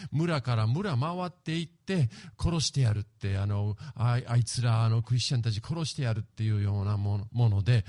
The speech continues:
そしていきなり、もう、火がボーンと来て、そしてずっこけて、倒れて、そして、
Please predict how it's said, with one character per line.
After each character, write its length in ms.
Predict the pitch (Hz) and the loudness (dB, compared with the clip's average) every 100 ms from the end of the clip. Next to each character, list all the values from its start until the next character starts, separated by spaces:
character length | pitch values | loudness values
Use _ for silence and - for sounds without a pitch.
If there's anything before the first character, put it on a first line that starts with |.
| - - | -6 -14
そ 240 | - - 226 | -8 -4 -2
し 160 | - | -2
て 180 | - 233 | -2 -4
い 220 | 175 156 | -4 -4
き 240 | 123 170 170 | -4 -4 -2
な 180 | 165 165 | 0 0
り、 260 | 165 139 - - - - - | 0 -2 -6 -18 -16 -16 -10
も 1040 | - 131 127 113 110 110 107 104 104 104 107 | -2 2 4 4 2 0 -2 -4 -6 -6 -6
う、 20 | |
火 240 | 101 202 | -4 -4
が 220 | 151 117 - _ _ - | -4 -6 -8 _ _ -12
ボ 100 | 180 | -10
ー 360 | 160 156 147 147 | -8 -8 -8 -8
ン 80 | |
と 160 | 120 113 | -4 -4
来 160 | - - | -6 -2
て、 240 | 143 107 - _ _ _ _ | -2 -2 -6 _ _ _ _
そ 320 | - - 165 | -12 -6 -2
し 240 | 135 - - | -2 -6 -14
て 480 | - 156 139 135 | -6 0 2 2
ず 160 | 120 117 | 4 2
っ 40 | 139 _ | 0 _
こ 160 | - 175 | -2 0
け 160 | 160 | 0
て、 280 | 120 113 80 - _ _ - | 0 -2 -6 -10 _ _ -8
倒 380 | 170 156 139 151 | -2 2 2 4
れ 140 | 135 107 | 2 0
て、 320 | - 98 - _ _ _ _ _ - | 0 -4 -4 _ _ _ _ _ -16
そ 280 | - 175 | -6 -2
し 160 | 143 - | -2 -4
て、 500 | - 143 147 147 135 | -4 -2 2 2 0